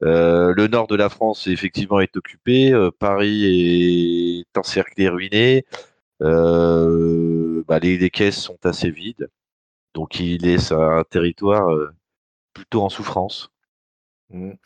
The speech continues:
Speaker 2: Ce que je dirais qu'il laisse, euh, à la France, donc je vais pas répéter ce que Stanislas, il vient de dire, euh,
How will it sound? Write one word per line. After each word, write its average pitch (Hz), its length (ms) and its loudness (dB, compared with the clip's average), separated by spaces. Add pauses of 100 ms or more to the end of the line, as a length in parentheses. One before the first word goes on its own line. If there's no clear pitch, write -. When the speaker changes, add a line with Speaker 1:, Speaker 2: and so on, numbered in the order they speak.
(480)
Speaker 2:
Ce - 120 -20
que 107 120 -12
je 101 80 -8
dirais 131 320 2
qu'il 104 260 -4
laisse, 123 320 2
euh, 90 680 0
à 95 120 -10
la 92 280 -6
France, 139 580 -10
donc - 240 -8
je - 80 -18
vais 85 100 -16
pas 90 160 -6
répéter 92 460 -8 (240)
ce - 80 -20
que 90 120 -14
Stanislas, 87 760 -10
il - 80 -8
vient 123 180 2
de 98 60 0
dire, 123 280 -10 (760)
euh, 80 920 -8